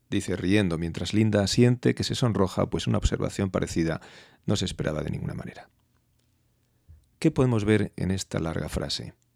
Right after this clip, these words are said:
Primero, un acusativo de dirección en quién. Kie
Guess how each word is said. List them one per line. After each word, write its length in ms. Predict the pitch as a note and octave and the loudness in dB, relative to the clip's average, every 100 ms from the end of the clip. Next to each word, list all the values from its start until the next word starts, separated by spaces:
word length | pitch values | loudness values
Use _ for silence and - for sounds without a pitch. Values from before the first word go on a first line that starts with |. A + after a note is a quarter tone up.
| _ _ _ _ _ _ - | _ _ _ _ _ _ -2
Primero, 420 | A#2+ C3+ E3 E3 - | 2 6 6 6 4
un 120 | A#2+ | 2
acusativo 640 | A#2 A#2+ - G#2+ A#2+ - - | 2 -2 0 0 0 -2 2
de 260 | B2+ D3 | 2 4
dirección 640 | A2+ F#2+ E2+ - A#2 C3+ - | 4 4 4 4 6 6 2
en 360 | - D#2+ D#2 D#2+ - | -2 -2 -2 -6 0
quién. 640 | D3 A2 C#2 C2+ C#2+ - _ _ _ _ _ _ _ _ _ _ - | 4 4 4 0 -2 -4 _ _ _ _ _ _ _ _ _ _ -2
Kie 440 | E3+ D3+ F#2+ A2 | 4 6 6 4